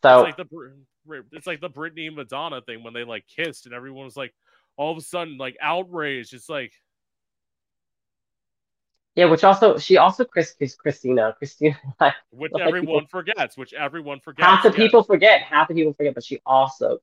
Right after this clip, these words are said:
Speaker 1: kissed. It should have been a three-way kiss. I'm just, that way, I'm just
Speaker 2: It, it was. They showed Justin Timberlake having a non-reaction, like
Speaker 1: Mm-mm-mm.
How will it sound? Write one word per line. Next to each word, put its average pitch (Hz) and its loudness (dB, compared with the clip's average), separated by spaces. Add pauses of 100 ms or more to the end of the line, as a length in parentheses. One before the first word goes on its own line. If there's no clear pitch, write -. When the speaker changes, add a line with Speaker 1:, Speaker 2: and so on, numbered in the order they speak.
Speaker 1:
kissed. - -20 (120)
It 127 -8
should 147 -6
have 147 -4
been 131 0
a 107 -4 (140)
three-way 127 2
kiss. - -16
I'm 123 -16
just, 127 -20 (180)
that 123 -6
way, 131 -4
I'm 127 -8 (100)
just - -20 (800)
Speaker 2:
It, 208 -14
it 226 -14
was. 175 -12
They 143 -12
showed 190 -16
Justin 170 -16
Timberlake 156 -18
having 135 -12
a 127 -16
non-reaction, 113 -14 (120)
like 101 -20 (2750)
Speaker 1:
Mm-mm-mm. 135 -8